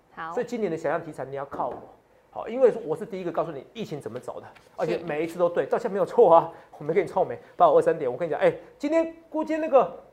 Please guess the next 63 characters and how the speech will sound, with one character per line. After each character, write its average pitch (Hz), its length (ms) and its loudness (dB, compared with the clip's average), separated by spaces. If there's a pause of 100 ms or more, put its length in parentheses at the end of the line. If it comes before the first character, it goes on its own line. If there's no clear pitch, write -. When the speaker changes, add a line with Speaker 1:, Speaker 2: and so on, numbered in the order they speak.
Speaker 2:
国 214 260 6
鼎 185 240 -4
新 226 320 -6
药 208 200 10
啊， 123 260 4 (260)
Speaker 1:
嗯， 302 160 -2
Speaker 2:
哇， - 60 0
吓 277 240 8
死 180 320 -2
我 190 260 4
了 135 80 4
哦！ 135 460 6
我 - 60 -10
不 277 100 8
知 - 0 -
道 - 0 -
真 285 140 -2
的 254 60 0
假 175 140 4
的， 160 60 6
康 247 180 0
复 262 60 2
率 247 100 0
百 175 120 2
分 175 100 2
之 - 60 -2
百 160 220 4
啊， 147 120 4
Speaker 1:
对。 233 120 2
最 - 0 -
新 - 0 -
的 - 0 -
嘛， - 60 -8
Speaker 2:
哇， - 60 -16
这， 285 120 0
Speaker 1:
是。 - 60 -4
Speaker 2:
它 262 100 6
这 269 60 10
个 226 60 6
台 233 140 4
股 175 160 -2
的 196 40 6
话， 226 160 2 (140)
所 302 100 4
以 202 60 2 (240)
明 254 220 -4
天 294 100 4
会 302 80 10
涨 202 140 6
什 180 80 -2
么 160 100 -2
股 151 80 -4
票， 196 100 4
你 160 60 0
知 151 60 0
道 165 100 4
吗？ 143 220 0 (1400)
Speaker 1:
生 156 280 4
技 123 120 -6
股 170 160 -12
吗？ 165 200 -16 (240)
Speaker 2:
哦。 254 360 -8
对。 175 300 2